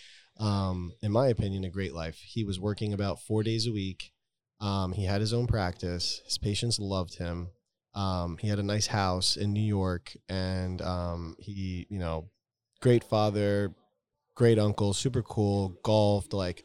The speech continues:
always seemed to be in, like, a good mood. And I was just like, "That, that's a life that I would, I would wanna work for." So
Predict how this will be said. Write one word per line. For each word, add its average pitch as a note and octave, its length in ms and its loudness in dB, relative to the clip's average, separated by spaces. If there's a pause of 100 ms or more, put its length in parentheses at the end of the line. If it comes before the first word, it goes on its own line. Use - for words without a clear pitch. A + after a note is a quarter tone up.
(100)
always A#2+ 260 4
seemed A2 220 0
to A2 80 -2
be G#2 160 0
in, G2+ 80 -2
like, F#2+ 160 -4
a G2 40 -12
good F#2+ 220 -2
mood. F#2+ 220 0
And F#2+ 80 -4
I F#2+ 40 0
was F#2+ 120 -2
just F#2+ 160 0
like, G2 220 0
"That, D3 260 2 (260)
that's C3 300 0
a A#2+ 40 4
life G2 340 0
that E2+ 200 -4 (180)
I G2+ 200 -2
would, F2+ 240 -4 (200)
I G#2+ 80 0
would F#2+ 140 0
wanna F#2 160 0
work F2 220 -4
for." F2+ 200 -4
So G2+ 360 0